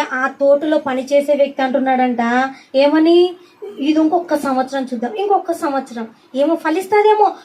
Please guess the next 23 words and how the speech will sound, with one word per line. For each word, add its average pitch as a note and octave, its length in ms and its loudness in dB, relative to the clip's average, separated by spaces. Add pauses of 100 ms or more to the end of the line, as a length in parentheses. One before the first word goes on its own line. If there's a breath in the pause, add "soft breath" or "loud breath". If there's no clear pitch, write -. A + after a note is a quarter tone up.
(180)
ఫలించినా A4 640 4
సరే A4 460 6 (200)
ఆ D4 60 4
టైంలోపు D4+ 640 4 (180 loud breath)
ఒకవేళ D4+ 560 4
ఫలించకపోతే C#4 760 2
అప్పటికి E4 360 0
కూడా D#4+ 140 4
ఇలా D4+ 140 4
దుర్మార్గంగానే C#4 720 2
ఉంటే A#3+ 360 2 (180 loud breath)
అప్పుడు B3+ 360 0
లేపేసేయని C#4 800 2 (440)
అర్థం. A#3 300 -4 (300)
ప్రభువు F4 380 6
కూడా D#4+ 600 4 (560 loud breath)
తండ్రి F4+ 400 4
ఏమో F#4+ 580 6
మనము F#4 440 6
ఎప్పుడు F4 520 4
ఏ F#4 260 4
మిస్టేక్ G4+ 460 0
చేసినా G4+ 640 2